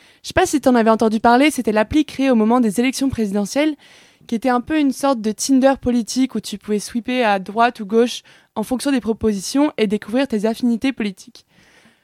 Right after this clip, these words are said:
L'appli, elle avait été pas mal critiquée au niveau du traitement des données personnelles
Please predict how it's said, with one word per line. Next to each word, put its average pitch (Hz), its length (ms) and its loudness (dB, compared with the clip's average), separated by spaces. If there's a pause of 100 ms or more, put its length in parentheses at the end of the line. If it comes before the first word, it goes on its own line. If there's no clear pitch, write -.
(140)
L'appli, 214 360 -4
elle 226 120 -4
avait 196 180 -4
été 190 180 -12
pas 269 260 4
mal 277 200 2
critiquée 254 500 -6
au 254 60 0
niveau 226 220 0
du 208 100 -6
traitement 262 380 -6
des 240 80 -4
données 220 200 -4
personnelles 226 600 -6